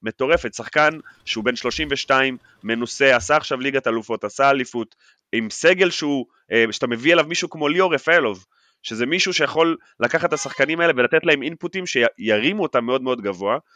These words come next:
ולהביא את קנדיל זה, שוב, קנדיל הוא שחקן מעולה, ואני שמח ברמה המקצועית שיש לנו שחקן כמו קנדיל בקבוצה, הייתי שמח שמישהו כמו ליאור רפאלוב יוכל לגדל מישהו, ואת קנדיל הוא לא יגדל,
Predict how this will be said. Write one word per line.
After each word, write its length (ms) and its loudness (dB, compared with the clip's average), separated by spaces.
ולהביא 380 2
את 100 -4
קנדיל 420 0
זה, 380 4
שוב, 300 0
קנדיל 240 0
הוא 60 -2
שחקן 280 -2
מעולה, 380 2
ואני 200 0
שמח 420 0
ברמה 260 4
המקצועית 320 -4
שיש 160 -4
לנו 100 -8
שחקן 260 -8
כמו 140 -10
קנדיל 240 -6
בקבוצה, 440 -8
הייתי 260 0
שמח 500 -2
שמישהו 400 -4
כמו 180 -2
ליאור 240 2
רפאלוב 380 2
יוכל 180 0
לגדל 380 2
מישהו, 340 -6
ואת 440 -4
קנדיל 240 0
הוא 80 0
לא 80 6
יגדל, 300 0